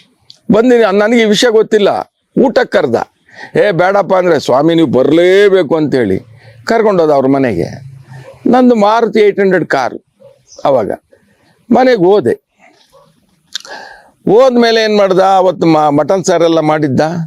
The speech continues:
ಸರಿ ಊಟ ಎಲ್ಲ ಆಯ್ತು. ಆಗ್ತಿದ್ದಾಗೇನೆ ಒಂದೂವರೆ ಇರ್ಬೋದು ಟೈಮು, ಇಮ್ಮಿಡಿಯೇಟ್ ಮೆಸೇಜ್ ಬಂತು, "ಗಾಡಿ ಬಿಡ್ತಿಲ್ಲಿ" ಅಂತ. ಅವಾಗ ಏನ್ ಮಾಡ್ದ, ಅವ್ರದ್ದೇ ವೆಹಿಕಲ್ ಇತ್ತು.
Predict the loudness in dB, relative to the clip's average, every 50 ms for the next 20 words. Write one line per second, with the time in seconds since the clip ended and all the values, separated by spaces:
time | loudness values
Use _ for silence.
0 | -12 _ _ _ _ _ _ _ _ -20 _ _ _ _ -2 -2 0 2 2 2
1 | 2 0 2 0 0 2 2 2 2 0 0 -2 0 0 0 2 2 0 -2 -2
2 | -2 -2 0 0 0 0 0 0 0 0 0 0 0 0 0 0 2 2 2 2
3 | 2 2 2 0 0 0 0 0 0 -2 -2 -2 -2 -2 0 0 -2 -2 -2 -4
4 | -6 -8 _ _ _ _ _ _ _ _ _ -4 0 2 2 2 2 0 0 0
5 | 0 -2 0 0 0 -2 0 0 -2 -2 0 -2 0 0 0 0 0 0 0 0
6 | -2 -2 -2 -2 -2 0 0 0 0 0 -2 -4 -8 -10 -14 -18 _ _ -20 -20
7 | -20 _ _ _ _ _ _ _ -20 -20 -20 _ _ _ _ _ _ _ _ _
8 | _ _ _ _ _ _ _ _ _ _ _ _ -10 -4 -2 0 0 2 0 0
9 | 0 0 0 0 2 2 2 0 2 0 0 2 2 0 0 0 0 2 2 0
10 | -2 0 0 0 0 0